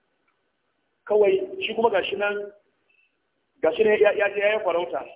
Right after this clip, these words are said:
Ya yi farauta ga takobi a hannunsa. Hannun shi duk gashi ya, ya kashe ainihin dabba haka. Shi ya fita ne zai je ya nemo ice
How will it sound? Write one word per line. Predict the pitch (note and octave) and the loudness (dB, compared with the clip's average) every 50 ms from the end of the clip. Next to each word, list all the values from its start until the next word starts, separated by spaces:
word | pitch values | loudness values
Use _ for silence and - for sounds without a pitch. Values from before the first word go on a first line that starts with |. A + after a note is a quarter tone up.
| _ _ _ _ _ _ _ _ _ _ _ _ _ _ _ _ _ - | _ _ _ _ _ _ _ _ _ _ _ _ _ _ _ _ _ -4
Ya | F3+ G3 G#3+ | -2 -2 -2
yi | - - | 0 2
farauta | F#3+ F3 G3 G#3 G3+ G3+ G3 F#3+ F#3+ F#3+ | 2 4 4 4 2 2 2 2 2 2
ga | E3+ E3 | 2 2
takobi | - A3+ A3+ - F#3 F#3 F#3 F#3+ | 4 2 4 4 2 2 4 2
a | E3+ D#3+ | 2 2
hannunsa. | D#3+ E3 F3+ F3+ - D3+ C3+ - A#2+ - - - _ _ _ _ _ _ - | 0 0 -2 -2 -2 -2 -4 -4 -6 -12 -16 -20 _ _ _ _ _ _ 0
Hannun | G#3+ G#3+ A3+ B3 A#3+ | 0 2 2 0 -2
shi | A#3+ F#3+ F#3+ | -2 -4 -2
duk | A#3 - | 2 4
gashi | G#3+ F3 E3+ E3 F#3+ F#3+ F#3+ | 4 2 2 0 -4 0 2
ya, | F#3+ F#3+ F#3+ | 2 2 2
ya | G3 F#3+ F#3+ | 0 -2 -2
kashe | F#3+ A3 - F#3+ - | -2 -4 -2 0 0
ainihin | F3+ F3+ F3+ F3+ F#3 F#3 F#3 | 0 0 -2 -2 -2 -2 2
dabba | F#3 G3 F#3+ - D#3 D3 | 2 0 0 0 -4 -6
haka. | D#3+ - - B2+ - - _ _ _ _ _ _ _ _ _ _ _ _ _ _ _ _ _ _ _ _ _ _ | -6 -8 -10 -12 -14 -14 _ _ _ _ _ _ _ _ _ _ _ _ _ _ _ _ _ _ _ _ _ _
Shi | - A3+ A3+ A3 G#3 | -16 -16 -8 0 2
ya | A3 A#3+ C4 | 4 4 4
fita | B3+ - - G#3+ G#3+ | 2 -2 0 0 2
ne | G#3 F#3+ F3 | 2 2 0
zai | F3 G#3 F#3+ - | 2 2 2 2
je | G3 G3 | 2 0
ya | F#3 E3+ | 0 2
nemo | E3+ F3+ F3+ F3+ F#3 G3 | 0 -2 0 0 -2 -4
ice | - - - - - D4 - | -4 -6 -10 -10 -10 -10 -10